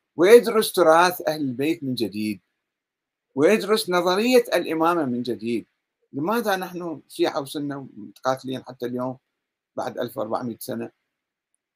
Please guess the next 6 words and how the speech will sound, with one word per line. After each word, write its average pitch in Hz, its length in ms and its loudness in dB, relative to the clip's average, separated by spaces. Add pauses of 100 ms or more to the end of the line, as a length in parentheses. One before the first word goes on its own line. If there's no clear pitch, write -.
(160)
كيف 175 220 4
نتوحد 151 680 2 (400)
به-، 131 260 -4
بظل 127 360 -4
هذه 120 100 -2
الثقافة 120 640 -4